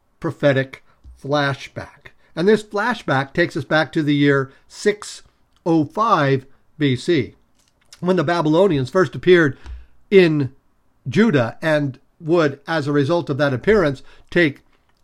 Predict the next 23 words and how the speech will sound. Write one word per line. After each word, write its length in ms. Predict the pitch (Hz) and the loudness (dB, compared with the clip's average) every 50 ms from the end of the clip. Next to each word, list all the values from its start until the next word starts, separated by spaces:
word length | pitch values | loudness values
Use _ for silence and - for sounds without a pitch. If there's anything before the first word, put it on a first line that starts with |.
| _ - | _ -8
the 80 | - 143 | -8 -6
prophet 560 | - - 143 131 123 - - - 139 107 98 | -4 -2 -2 -2 -2 -4 -8 -12 -12 -8 -4
Daniel 560 | 151 151 160 165 160 147 123 101 90 - - _ _ _ _ _ _ - | 0 0 2 2 2 0 -2 -4 -6 -10 -20 _ _ _ _ _ _ -2
into 260 | 151 139 127 127 117 | -2 -2 -2 -4 -8
captivity. 840 | - - 110 - - - 139 127 117 120 113 - - _ _ _ _ _ _ _ _ _ _ | -10 -10 -14 -12 -8 -6 -6 -6 -6 -8 -14 -18 -20 _ _ _ _ _ _ _ _ _ _
So 160 | - - 190 185 | -2 2 2 4
remembering 1200 | 165 165 170 170 170 160 165 170 196 202 226 233 233 196 170 156 143 135 123 117 110 110 113 120 | 6 6 6 6 4 2 0 2 2 2 2 2 0 2 2 2 2 0 -2 -4 -6 -10 -12 -14
that 300 | - 135 139 139 123 117 | -6 -4 -2 -2 -2 -2
moment, 400 | 123 139 139 110 98 107 147 - _ _ _ _ _ _ _ _ _ _ | -4 -4 -4 -4 -8 -12 -18 -20 _ _ _ _ _ _ _ _ _ _
the 100 | - 147 | -12 -8
prophet 420 | 131 - 160 147 131 - 131 - - _ _ _ _ _ - | -2 0 2 2 2 0 -6 -14 -18 _ _ _ _ _ -6
reminds 640 | 143 151 160 151 151 151 151 151 147 147 143 127 - - _ _ _ - | -4 -2 0 2 2 4 4 4 2 2 0 -2 -6 -12 _ _ _ -4
those 400 | 165 160 156 156 151 147 139 - | -2 0 0 0 0 -2 -4 -8
in 180 | - 156 143 | -10 -6 -4
Egypt. 420 | 147 160 165 - - 135 - _ - - - - - - _ _ _ - | -2 -2 -2 -4 -8 -14 -18 _ -20 -20 -20 -20 -20 -20 _ _ _ 0
This 220 | 143 190 214 208 | 4 4 4 4
is 100 | 175 147 | 2 -2
what 160 | 123 139 135 123 | -2 -2 -2 0
Jeremiah 460 | 151 156 151 147 139 143 143 143 135 | 0 2 2 2 2 2 0 0 -2
the 80 | 131 | -4
prophet 360 | 127 - 151 147 143 - 139 - | -2 -2 0 0 0 -2 -6 -6
told 200 | - 147 139 123 | -6 -4 -4 -4
Baruch, 500 | 123 113 110 - 233 247 254 - - | -4 -2 -2 -2 -2 -4 -6 -14 -20